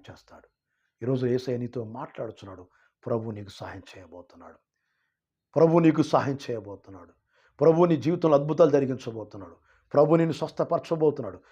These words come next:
ప్రభు నిన్ను విడిపించబోతున్నాడు. ప్రభు నీ సంఘములో ఆశ్చర్యమైన కార్యాలు జరిగించబోతున్నాడు. నీ సంఘములో గొప్ప కార్యాలు జరిగించబోతున్నాడు. నీ వ్యాపారాన్ని దీవించబోతున్నాడు.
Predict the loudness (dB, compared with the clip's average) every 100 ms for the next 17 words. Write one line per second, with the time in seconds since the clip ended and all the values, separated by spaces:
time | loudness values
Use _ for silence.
0 | _ 0 4 4 4 2 0 0 -4 -2
1 | 0 -2 -2 -8 -10 -12 _ 2 4 4
2 | 0 0 0 2 4 4 4 0 0 0
3 | 2 0 0 0 2 2 2 0 -6 -6
4 | -4 -4 -6 -10 _ _ _ -4 -4 0
5 | 2 4 4 4 4 2 0 0 2 4
6 | 4 0 -2 -8 -12 -10 -10 -10 _ _
7 | -4 2 2 4 4 4 0 -6 -6 -4
8 | -2 -2 0 -4